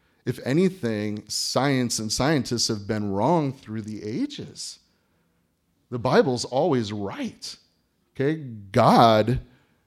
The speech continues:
knows what's up because he's the one who created it, and he knows how it works. Do you guys get that? Okay, when Jeremiah the prophet says, "Hey, the stars that we have, you can't number them,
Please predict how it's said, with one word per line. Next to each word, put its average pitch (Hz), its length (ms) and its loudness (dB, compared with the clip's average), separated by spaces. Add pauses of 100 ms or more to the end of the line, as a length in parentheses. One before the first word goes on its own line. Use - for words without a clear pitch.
(320)
knows 147 920 2
what's 120 400 4
up 131 640 6
because 120 400 0
he's 160 240 -2
the 135 80 0
one 127 140 2
who 117 80 0
created 110 600 2
it, 110 300 0 (400)
and 101 600 -6
he 113 100 -6
knows 117 220 -2
how 110 180 2
it 98 120 -2
works. - 440 -6
Do 117 100 -4
you 117 80 2
guys 120 140 -2
get 117 200 -4
that? 277 280 -4 (840)
Okay, 139 260 0
when 131 200 -4
Jeremiah 165 400 2
the 127 80 2
prophet 151 460 0
says, 123 340 0
"Hey, 131 260 -2
the 101 180 -8
stars 285 480 -6
that - 120 -4
we 359 120 -4
have, 262 420 -4
you 160 100 -8
can't 302 320 -6
number 320 380 0
them, 302 680 4